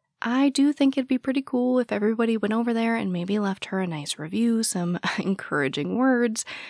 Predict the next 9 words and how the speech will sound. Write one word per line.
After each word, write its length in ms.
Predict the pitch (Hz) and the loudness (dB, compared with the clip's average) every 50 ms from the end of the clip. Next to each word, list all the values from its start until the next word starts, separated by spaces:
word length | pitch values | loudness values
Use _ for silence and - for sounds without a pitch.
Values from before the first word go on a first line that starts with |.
| - - - | -18 -18 -10
just 260 | - - 311 311 - | -4 -2 -2 -2 0
a 60 | - 277 | -2 0
little 300 | 269 262 277 285 285 254 | 2 4 4 4 4 2
love. 560 | 226 240 254 - - - - - - - _ _ _ _ _ _ _ - | 2 0 -2 -2 -4 -6 -14 -16 -18 -20 _ _ _ _ _ _ _ -4
I 60 | 208 | -2
will 300 | 214 208 240 277 311 311 | 0 4 4 4 4 4
say 380 | 285 - - 185 156 160 160 156 | 2 0 -2 -2 -2 -2 -2 -2
that, 360 | 147 151 151 143 131 - - - - | -2 -2 -4 -4 -4 -6 -10 -8 -8
um, 540 | 185 160 156 151 151 151 156 151 190 254 | -6 -6 -6 -6 -6 -6 -6 -8 -10 -14